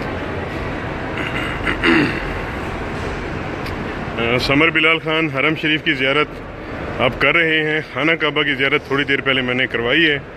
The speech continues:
آپ سوجل پیج کے اوپر چلے جائیں، خالی لکھیں سوجل اور پیج آ جائے گا۔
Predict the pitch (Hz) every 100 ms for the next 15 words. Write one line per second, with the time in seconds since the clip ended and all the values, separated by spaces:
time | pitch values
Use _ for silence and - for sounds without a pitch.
0 | - - - - - - 120 110 - 139
1 | 147 165 151 - - - - 135 143 -
2 | 135 139 135 131 160 156 143 - - -
3 | - - - - - 135 151 143 139 147
4 | - 139 170 160 - - - 117 117 117
5 | 110 123 135 131 143 151 131 127